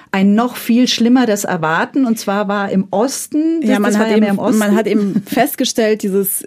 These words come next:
Speaker 2: Beben zweitausendfünfzehn, da hat sich die ganze Spannung, die sich seit Jahrhunderten angesammelt hat, hat sich in, nach Osten hin,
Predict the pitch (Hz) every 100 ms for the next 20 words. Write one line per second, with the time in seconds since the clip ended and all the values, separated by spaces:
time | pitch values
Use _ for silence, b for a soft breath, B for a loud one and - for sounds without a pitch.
0 | - 196 220 233 220 214 214 196 190 -
1 | 277 311 - - 240 247 254 B B B
2 | B _ - 196 220 220 190 202 208 202
3 | - 214 220 202 180 190 196 175 185 185
4 | 247 247 214 208 190 - - - 233 240
5 | 196 185 180 175 196 208 208 202 220 214
6 | 214 190 - 202 - - 190 - 233 -
7 | 185 190 170